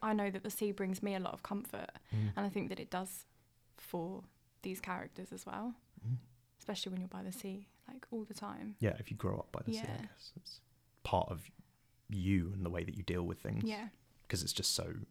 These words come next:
Speaker 2: alien in a way. It's
Speaker 1: Yeah.
Speaker 2: amazing the
Speaker 1: Yeah.
Speaker 2: way that you just sort of literally wash your
Speaker 1: Yes.
Speaker 2: problems away.
Speaker 1: <laughs> Yeah. And I like to think that's what Sarah was doing,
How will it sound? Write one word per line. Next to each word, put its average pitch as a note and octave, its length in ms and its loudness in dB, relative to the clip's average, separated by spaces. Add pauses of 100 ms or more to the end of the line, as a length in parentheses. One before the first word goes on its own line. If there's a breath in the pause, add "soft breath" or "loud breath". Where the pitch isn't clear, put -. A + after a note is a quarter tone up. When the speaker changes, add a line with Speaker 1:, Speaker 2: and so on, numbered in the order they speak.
(880)
Speaker 2:
alien F2+ 440 2
in G#2+ 100 0
a A2 40 0
way. A2 240 -4 (200)
It's - 100 -2
Speaker 1:
Yeah. - 40 4
Speaker 2:
amazing - 380 2 (220)
the A#3 80 0
Speaker 1:
Yeah. - 80 2
Speaker 2:
way A2 140 0
that - 160 -2
you F2+ 140 0 (120)
just - 160 -4
sort F2+ 120 -4
of - 320 -8 (160)
literally G2 460 4
wash - 460 0
your D#3 100 2
Speaker 1:
Yes. A3 140 4
Speaker 2:
problems - 260 2
away. - 180 6
Speaker 1:
<laughs> - 220 4 (180)
Yeah. G3+ 260 0 (500 loud breath)
And B3+ 100 12
I B3+ 40 12
like B3+ 180 12
to - 80 -4
think F#3+ 120 0
that's - 200 -2
what - 100 -4
Sarah - 260 -2
was G#3 160 -10
doing, - 320 -6